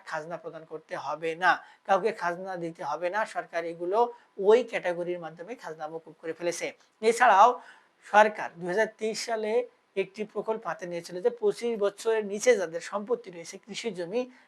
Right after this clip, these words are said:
তাদেরকে খাজনা প্রদান করতে হবে না। এই বিষয়টি পরবর্তীতে পাস হয়নি, এটি এখনো থমকে রয়েছে। অনেকে এই বিষয়টি জানতে চেয়েছিলেন, তাই যারা এই সন্দেহের মধ্যে রয়েছেন তারা ক্লিয়ার হয়ে যান। ওই পঁচিশ বছরের বিষয়টি এখনো পাস হয় নাই, তাই সম্পত্তি এক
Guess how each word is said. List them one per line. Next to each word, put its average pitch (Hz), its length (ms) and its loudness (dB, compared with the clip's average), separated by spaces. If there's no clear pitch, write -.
তাদেরকে 196 340 -2
খাজনা 180 340 -8
প্রদান 165 320 -14
করতে 170 200 -14
হবে 165 220 0
না। 151 160 -4
এই 214 100 8
বিষয়টি 226 340 2
পরবর্তীতে 214 560 0
পাস 190 420 6
হয়নি, 220 280 -2
এটি 185 180 -6
এখনো 196 220 -16
থমকে 190 340 -10
রয়েছে। 196 280 0
অনেকে 214 320 -2
এই 196 80 -2
বিষয়টি 190 640 -10
জানতে 190 320 -2
চেয়েছিলেন, 196 440 -4
তাই 180 240 0
যারা 180 280 0
এই 220 180 0
সন্দেহের 202 440 0
মধ্যে 196 220 -8
রয়েছেন 190 300 -8
তারা 170 120 -6
ক্লিয়ার 202 340 0
হয়ে 208 140 2
যান। 226 180 0
ওই 240 240 6
পঁচিশ 240 440 -2
বছরের 202 340 0
বিষয়টি 196 360 -6
এখনো 175 320 -12
পাস 170 360 0
হয় 156 220 -6
নাই, 175 220 -4
তাই 220 360 6
সম্পত্তি 202 540 -4
এক 196 200 -2